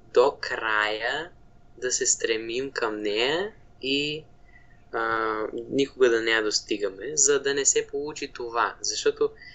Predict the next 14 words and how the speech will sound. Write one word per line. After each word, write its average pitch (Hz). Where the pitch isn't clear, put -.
като -
се -
получи 175
това 101
и 110
свърши 131
продуктивността, 104
ти 165
си -
живял 113
част 131
от 123
живота, 107
а, 107